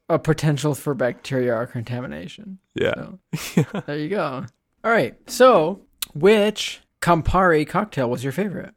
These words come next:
Speaker 2: Uh, it's a, it's a tough, no, it's the second one, dude.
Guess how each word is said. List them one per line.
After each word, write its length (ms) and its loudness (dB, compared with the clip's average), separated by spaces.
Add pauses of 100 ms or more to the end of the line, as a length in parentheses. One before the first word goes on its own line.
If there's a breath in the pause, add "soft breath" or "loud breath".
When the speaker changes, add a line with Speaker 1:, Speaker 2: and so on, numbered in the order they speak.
(280)
Speaker 2:
Uh, 960 2 (1300 loud breath)
it's 200 -2
a, 100 6 (100)
it's 140 0
a 80 2
tough, 340 2
no, 160 2 (100)
it's 140 -10
the 80 -2
second 360 0
one, 140 -10
dude. 260 -10